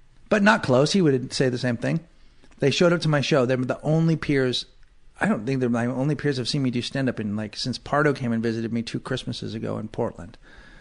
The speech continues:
So I was like, that was a little bit like, "Okay, I'm okay," a little bit. And then I said to my manager, "You have to call me every day 'cause I'm not good. I'm in a bad place, but I have to get home and I gotta finish out this run." So we,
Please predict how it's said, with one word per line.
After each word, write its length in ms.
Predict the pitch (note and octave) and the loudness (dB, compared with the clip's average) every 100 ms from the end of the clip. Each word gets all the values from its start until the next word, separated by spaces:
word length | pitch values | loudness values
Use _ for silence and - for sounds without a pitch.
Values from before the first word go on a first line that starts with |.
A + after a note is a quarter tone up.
| - - - - | -20 -20 -20 -8
So 300 | - B2+ B2 | 2 2 4
I 140 | - E3 | 4 4
was 200 | F3+ D#3 | 6 4
like, 520 | C#3+ B2+ A#2 - - - - - | 4 4 0 -10 -20 -20 -20 -10
that 300 | C#3+ D#3+ E3 | 2 4 4
was 120 | D3 | 4
a 60 | C#3+ | 2
little 200 | C#3 C3+ | 2 4
bit 140 | C3 | 2
like, 240 | A#2+ B2 B2+ | 2 0 0
"Okay, 280 | B2+ A#2 | -2 -2
I'm 160 | G#2+ A2 | -2 0
okay," 440 | A#2+ A2+ A2 A2 - | -2 -2 -2 -2 -4
a 80 | A2+ | -4
little 160 | A#2 | -2
bit. 200 | A2+ A2+ | -2 -2
And 120 | G#2 | -2
then 80 | B2+ | -2
I 40 | B2+ | -2
said 160 | C3 | -2
to 60 | B2 | -2
my 100 | A#2+ | 0
manager, 320 | A#2+ A#2 A#2+ | 0 -2 -2
"You 80 | C3 | -2
have 100 | C3 | -2
to 60 | |
call 200 | C3+ B2 A#2 | -4 -2 -2
me 120 | A#2 | -2
every 160 | A2 | -4
day 160 | A2+ A2 | -4 -4
'cause 160 | A2 A2+ | -4 -4
I'm 140 | A#2 | -2
not 180 | A2+ G#2 | -2 -4
good. 220 | G#2 D#2 - | -6 -8 -6
I'm 160 | A2+ A#2 | -2 0
in 100 | A#2+ | 0
a 60 | |
bad 240 | A2 G2+ G#2 | 0 -2 -4
place, 320 | - F2 - | -8 -10 -6
but 120 | A2+ | -4
I 60 | A2+ | -2
have 140 | A2 | -2
to 80 | B2 | -4
get 140 | A#2+ - | -6 -6
home 280 | A#2 G#2 - - - - - - - | -6 -8 -10 -20 -20 -20 -20 -20 -10
and 140 | A2+ A#2 | -2 0
I 80 | |
gotta 140 | A#2+ A#2 | 2 0
finish 280 | - A#2+ A#2+ | 0 -2 -2
out 140 | A#2 | -4
this 220 | A#2+ - | -4 -4
run." 260 | A2+ A2 A2 - - - - - | -4 -4 -6 -12 -20 -20 -20 -12
So 500 | - C3+ C3 C3 - _ | -2 2 4 2 -2 _
we, 200 | D3 C#3 | -2 -2